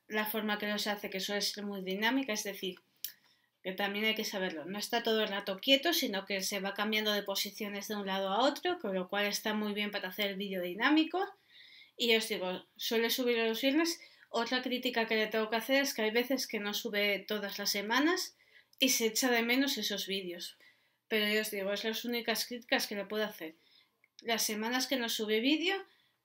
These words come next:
no sé el motivo por el cual no sube vídeo algunas semanas, y que quizás no contesta a todos sus suscriptores.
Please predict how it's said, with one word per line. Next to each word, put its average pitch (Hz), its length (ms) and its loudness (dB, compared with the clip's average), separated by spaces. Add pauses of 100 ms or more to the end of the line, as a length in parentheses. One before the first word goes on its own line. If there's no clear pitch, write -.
(280)
no 220 400 -4
sé 226 140 0
el 220 100 -2
motivo 214 380 0
por 208 140 -2
el 202 140 -6
cual 208 220 -4
no 208 100 -6
sube 208 280 -4
vídeo 208 200 -2
algunas 208 300 -6
semanas, 330 580 2 (400)
y 269 140 4
que 233 160 4
quizás 262 340 0
no 247 260 2 (460)
contesta 262 460 2
a 269 40 -4
todos 240 220 0
sus 262 160 0
suscriptores. 269 880 0